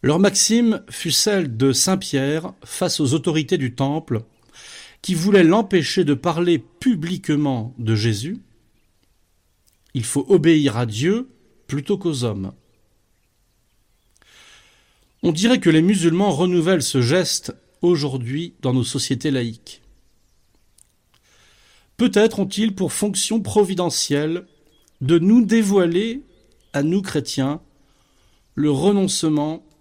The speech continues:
le découragement que recèle cette accoutumance héritée de décennies de lutte ouverte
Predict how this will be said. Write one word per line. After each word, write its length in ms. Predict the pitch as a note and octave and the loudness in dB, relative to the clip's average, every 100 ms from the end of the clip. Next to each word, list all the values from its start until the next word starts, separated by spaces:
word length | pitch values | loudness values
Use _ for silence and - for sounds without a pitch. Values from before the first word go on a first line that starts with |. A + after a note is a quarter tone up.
| _ _ _ _ _ _ _ _ | _ _ _ _ _ _ _ _
le 120 | B2+ | -4
découragement 1000 | B2 D3+ G3 F#3 D#3 D#3 C#3+ C3 C3 C#3 - _ _ _ _ _ - | 0 2 0 -2 -2 0 2 2 2 -2 -12 _ _ _ _ _ -4
que 100 | E3+ | -2
recèle 760 | D3+ D#3+ - C3 C3+ D#3+ F#3+ _ _ _ _ _ | 0 0 0 0 0 -4 -10 _ _ _ _ _
cette 220 | - - A3 | -10 -4 -4
accoutumance 960 | G#3 A3 - C#3 A#2+ D3 F3+ - - - _ _ - | -4 -6 0 0 0 -4 -6 -6 -6 -10 _ _ 0
héritée 400 | F#3 F3+ - F#3+ | 2 0 -2 0
de 100 | C3 | 0
décennies 480 | A2+ F#3 - F3 | 2 2 2 0
de 120 | E3 C3+ | 0 0
lutte 280 | F3 G3 - | 0 -4 -2
ouverte 560 | A3+ F#3+ F#3+ - - | 0 0 -2 -4 -16